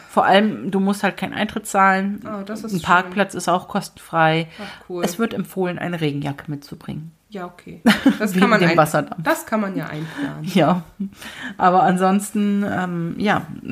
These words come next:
Speaker 1: total, fand die Geschichte halt auch total interessant.
Speaker 2: Ja, war sehr cool, auf jeden Fall.
Speaker 1: Ja, das war's tatsächlich auch von mir. Sehr viel mehr Fakten habe ich dazu nicht. Ich wo-,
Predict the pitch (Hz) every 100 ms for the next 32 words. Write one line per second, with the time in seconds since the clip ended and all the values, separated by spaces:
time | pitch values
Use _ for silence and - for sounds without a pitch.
0 | 143 - 170 170 170 165 - - 185 180
1 | - _ _ _ _ _ - 180 208 202
2 | 180 - - 170 151 160 160 156 - 160
3 | 160 _ - 185 170 170 165 - _ _
4 | 220 269 269 254 - 190 160 160 - 170
5 | - 160 160 156 151 165 - _ _ _
6 | _ _ _ _ - - - _ 285 320
7 | 403 190 160 - 202 - - 196 175 277
8 | - 226 - 156 240 190 202 - - 170
9 | 214 214 214 208 220 370 453 - _ _
10 | 185 190 220 240 214 214 233 226 240 240
11 | - - 214 233 233 214 202 214 240 -
12 | 202